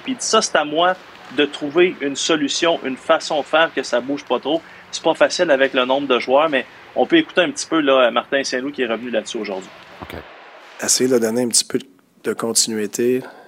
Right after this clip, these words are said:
Speaker 3: avec les mêmes gars un petit peu pour qu'il y ait une chance de, de créer un petit peu plus de chimie. Euh,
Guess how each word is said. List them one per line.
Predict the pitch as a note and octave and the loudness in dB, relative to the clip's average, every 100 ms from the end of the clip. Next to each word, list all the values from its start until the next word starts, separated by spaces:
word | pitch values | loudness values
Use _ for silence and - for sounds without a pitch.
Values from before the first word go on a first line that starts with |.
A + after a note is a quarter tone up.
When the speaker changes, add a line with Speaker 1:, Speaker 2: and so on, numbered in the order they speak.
| - - | -20 -14
Speaker 3:
avec | G#2+ G#2 G2+ | -10 -10 -8
les | A2 | -8
mêmes | G#2+ G#2 G#2 | -6 -6 -4
gars | A2 | -4
un | A2+ | -4
petit | A2 | -4
peu | - A2+ A#2 G#2+ - - - - _ | -4 -6 -6 -8 -14 -20 -20 -20 _
pour | - G#2 | -10 -8
qu'il | - G#2+ | -6 -6
y | |
ait | |
une | G#2 | -4
chance | G2 G#2+ A2 G#2 | -4 -4 -4 -6
de, | G2+ - _ - - - - - _ - | -8 -12 _ -20 -20 -20 -20 -20 _ -8
de | |
créer | G#2 - G#2+ | -6 -4 -4
un | |
petit | G2+ - | -4 -4
peu | G#2+ | -4
plus | A2+ A2+ | -2 -2
de | A2+ | -2
chimie. | - - G#2+ A2+ C3 - - | -2 -2 -4 -4 -6 -12 -14
Euh, | G#2+ G2+ G2+ G2 G2 G2 | -12 -10 -12 -12 -12 -12